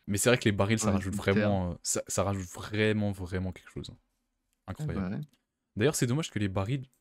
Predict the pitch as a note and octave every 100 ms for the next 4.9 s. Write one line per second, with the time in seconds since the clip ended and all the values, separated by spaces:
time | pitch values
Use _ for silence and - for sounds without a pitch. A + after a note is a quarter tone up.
0 | _ F#2+ - - - A2+ - B2 G2 -
1 | G#2 G#2 F#2+ F#2 G#2 G2 F2+ F2 F2 F2+
2 | _ _ _ _ _ _ _ _ _ _
3 | _ _ _ _ _ _ _ _ _ _
4 | _ _ _ _ G2 F#2 F2+ F#2